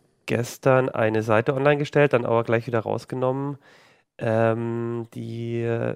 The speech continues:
eine E-Book-Flatrate in den U S A verspricht. Und, ähm, weil, nun ist es mein Thema und auch das von Martin Holland, der auch schon öfters in der Sendung war.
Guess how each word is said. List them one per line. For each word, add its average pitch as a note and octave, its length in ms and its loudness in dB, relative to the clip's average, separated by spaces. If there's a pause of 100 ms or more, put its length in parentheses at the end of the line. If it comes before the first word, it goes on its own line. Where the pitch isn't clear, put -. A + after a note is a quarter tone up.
(160)
eine A#2 340 -8
E-Book-Flatrate G#2+ 1000 0
in G#2+ 60 -2
den G#2 200 -2
U G#2 80 -4
S G#2 140 -6
A G2+ 200 0
verspricht. - 760 -10
Und, G#2+ 380 -6
ähm, G#2+ 360 2 (420)
weil, G#2 240 -4
nun B2 160 2
ist B2+ 140 -2
es B2 100 -12
mein A#2+ 240 6
Thema D#3 400 6
und A#2+ 120 4
auch A2+ 80 0
das A#2+ 160 0
von A#2+ 120 -2
Martin A2+ 300 2
Holland, C#3 320 6
der A2 180 6
auch A2+ 120 -8
schon C3+ 120 -6
öfters C3+ 220 -2
in C3+ 60 2
der C3 80 4
Sendung B2+ 300 0
war. B2+ 280 2